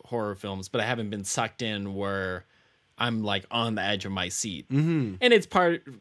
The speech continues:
Speaker 1: partially from, like, conditioning through high school and stuff.
Speaker 2: <laughs>
Speaker 1: Well, you know, it's like, "Okay, I can't get that sucked in. I'm not gonna be able to enjoy this film."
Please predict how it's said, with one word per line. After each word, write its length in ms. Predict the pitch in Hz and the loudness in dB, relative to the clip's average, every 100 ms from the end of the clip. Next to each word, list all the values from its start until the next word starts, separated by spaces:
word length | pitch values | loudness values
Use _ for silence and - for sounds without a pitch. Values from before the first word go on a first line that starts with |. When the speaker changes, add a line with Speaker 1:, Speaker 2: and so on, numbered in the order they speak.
| _ | _
Speaker 1:
partially 400 | 151 151 143 135 | 2 4 2 0
from, 240 | - 127 | 0 -2
like, 260 | 113 107 98 | 0 0 -2
conditioning 880 | - 117 110 113 113 107 101 98 98 - | -4 -2 0 0 -2 -4 -2 -4 -8 -10
through 260 | - 123 101 | -4 -2 0
high 180 | 120 | 0
school 320 | 120 - 104 98 | 0 -4 -6 -4
and 140 | 98 | -4
stuff. 380 | - 101 92 90 | -4 -2 -2 0
Speaker 2:
<laughs> 480 | 131 - 131 165 156 | 0 2 2 4 4
Speaker 1:
Well, 80 | |
you 100 | 254 | 6
know, 140 | 202 156 | 8 8
it's 140 | 139 | 6
like, 100 | 151 | 4
"Okay, 340 | 147 156 120 101 | 4 4 2 2
I 140 | 117 | 0
can't 380 | 120 135 123 110 | 0 -2 -2 0
get 180 | 117 104 | -2 0
that 200 | 107 101 | 0 0
sucked 320 | - 107 - | 0 0 2
in. 200 | 117 104 | 0 0
I'm 180 | 92 107 | -2 -2
not 140 | 104 | -2
gonna 120 | 101 104 | -4 -4
be 60 | |
able 100 | 101 101 | -4 -2
to 40 | |
enjoy 400 | 101 95 98 101 | -4 -4 -4 -2
this 220 | 95 92 | -4 -6
film." 540 | - 120 107 90 85 | -6 -4 -4 -6 -10